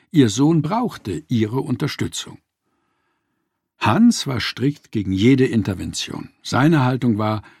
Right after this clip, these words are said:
der Junge soll selbst damit fertig werden,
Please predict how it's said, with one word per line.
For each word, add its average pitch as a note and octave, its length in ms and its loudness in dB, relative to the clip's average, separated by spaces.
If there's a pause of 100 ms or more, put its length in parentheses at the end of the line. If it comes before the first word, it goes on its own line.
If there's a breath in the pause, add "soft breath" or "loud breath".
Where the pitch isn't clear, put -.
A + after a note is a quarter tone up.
(300 soft breath)
der F3 140 0
Junge F#3+ 240 2
soll A#2 240 0
selbst B2+ 320 -2
damit G#2 180 0
fertig G2 460 -4
werden, G2 340 -4